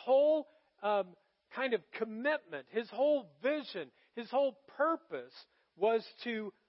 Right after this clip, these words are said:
reach out and rescue those who were lost and then to teach others to rescue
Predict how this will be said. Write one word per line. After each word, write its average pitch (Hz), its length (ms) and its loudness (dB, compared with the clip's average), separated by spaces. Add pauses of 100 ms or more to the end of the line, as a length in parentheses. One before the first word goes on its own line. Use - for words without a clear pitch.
(120)
reach 254 420 -4
out 202 360 2
and 175 220 -10
rescue 165 720 -4 (680)
those 233 400 2
who 220 80 -4
were 190 140 0
lost 185 380 -2
and 202 140 -6
then 214 220 -2
to 220 80 -16
teach 226 360 -12
others 202 480 0 (640)
to - 80 -18
rescue 165 680 -4